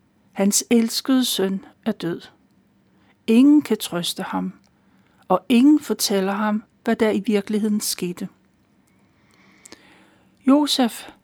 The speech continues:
er ikke død, men han må følge med karavanen. Og det går langsomt op for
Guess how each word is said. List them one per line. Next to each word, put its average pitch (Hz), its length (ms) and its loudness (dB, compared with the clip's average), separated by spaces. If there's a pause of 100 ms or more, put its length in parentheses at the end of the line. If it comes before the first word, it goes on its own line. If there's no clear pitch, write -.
(160)
er 226 100 2
ikke 202 220 0
død, 190 320 -2 (920)
men 226 180 6
han 233 160 6
må 226 120 6
følge 240 600 2
med 233 260 4
karavanen. 190 840 -4 (1160)
Og 240 120 -2
det 269 100 2
går 277 120 4
langsomt 254 580 2
op 214 160 -4
for 233 320 -4